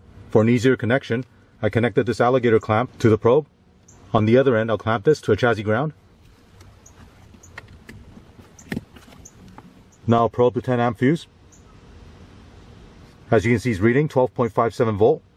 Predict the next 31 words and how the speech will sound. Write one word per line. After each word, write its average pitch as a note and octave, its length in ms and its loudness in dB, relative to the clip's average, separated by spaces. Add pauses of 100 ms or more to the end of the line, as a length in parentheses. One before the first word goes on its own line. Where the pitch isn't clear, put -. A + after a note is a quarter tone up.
(220)
So A#2+ 180 4
this C#3 140 4
is - 40 -10
a A#2+ 60 -10
circuit C#3 240 -2
with C3+ 160 2
a G#2+ 40 -12
constant C3 300 -4
twelve B2 180 0
volt. A2 200 0 (920)
Now B2 120 4
I'll A#2 100 0
probe C3 240 2
the B2+ 80 -2
twenty C3 240 0
amp B2 180 -2
fuse D3+ 260 2
for B2 140 0
ignition A#2 300 -2
twelve C3 220 0
volt. C#3+ 220 0 (760)
Right B2+ 120 2
now B2+ 140 0
it's G#2 80 -4
zero B2 180 0
volt A#2 300 0
because A2 240 -6
the A#2 60 -2
ignition A#2 300 -2
is G#2+ 100 -2
off. C3 240 0